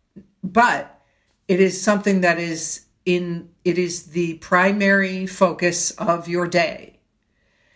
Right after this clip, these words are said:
And so everything, um, is informed by that, that you do. So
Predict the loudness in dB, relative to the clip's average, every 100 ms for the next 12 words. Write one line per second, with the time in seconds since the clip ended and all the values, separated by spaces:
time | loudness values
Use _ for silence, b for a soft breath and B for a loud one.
0 | _ _ -2 0 4 4 4 2 -2 0
1 | -2 -2 -6 -14 -14 -4 -2 -2 -4 -4
2 | 0 2 2 -2 -4 -2 -2 -4 -6 -6
3 | -6 -6 -8 -6 -4 -4 -4 -10 -10 -12
4 | -12 -16 _ _ _ b b b b -4
5 | 4 6 6 0 -10